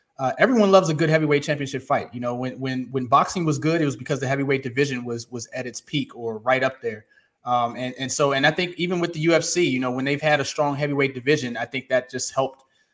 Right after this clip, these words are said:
you know, helped business. So, uh, you know, this is, this is as good as a matchup. I know Dana White's touting it as the best heavyweight matchup of all time. I, you know, I don't know if that's the case yet, 'cause I don't know if Gane is, you know, has, has proven himself enough to, to deserve that,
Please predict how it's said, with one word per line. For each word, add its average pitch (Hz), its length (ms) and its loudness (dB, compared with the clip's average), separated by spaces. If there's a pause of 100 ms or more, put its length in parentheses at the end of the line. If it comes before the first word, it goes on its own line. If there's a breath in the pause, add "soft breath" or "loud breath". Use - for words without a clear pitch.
(140)
you 147 80 -6
know, 120 100 -2
helped 127 340 -2
business. 117 380 0
So, 120 400 -2
uh, 123 300 0
you 139 80 -4
know, 123 100 -2
this 185 220 0
is, 240 300 -4
this 247 180 -6
is 302 80 -10
as 240 120 -2
good 208 160 4
as 190 120 6
a 160 100 0
matchup. 165 400 2
I 156 60 8
know 170 120 4
Dana 156 260 2
White's 151 300 4
touting 147 300 2
it 143 140 -2
as 131 120 -2
the 127 60 -2
best 139 240 0
heavyweight 143 420 2
matchup 143 340 -2
of 127 100 -12
all 131 180 -2
time. 135 380 -2
I, 135 160 0 (320 soft breath)
you 208 80 -2
know, 147 240 6
I 156 80 4
don't 180 140 2
know 165 440 4
if 135 160 -6
that's 165 200 2
the 180 100 -4
case 175 280 0
yet, 180 160 2
'cause 143 120 -6
I 151 80 6
don't 160 100 4
know 160 120 4
if 127 120 -2
Gane 156 300 2
is, 147 240 -6
you 139 160 -4
know, 127 100 -2
has, 131 220 -2
has 135 220 -8
proven 156 340 -2
himself 139 320 0 (100)
enough 139 380 0
to, 127 200 -2 (440 soft breath)
to 139 100 -6
deserve 143 460 4
that, 135 260 6